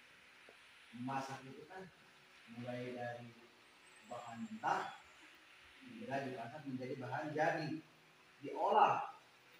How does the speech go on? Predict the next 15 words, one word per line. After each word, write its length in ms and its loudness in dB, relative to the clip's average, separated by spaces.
menjadi 400 -6
bahan 320 0
makanan. 540 2
Sampai 180 -8
situ. 460 0
Karena 300 -2
ada 160 2
tugas 240 -2
yang 180 -2
lain. 300 -4
Efisientis. 760 4
Efisientis 520 -10
tugasnya 380 -2
adalah 460 6
melayani 2000 2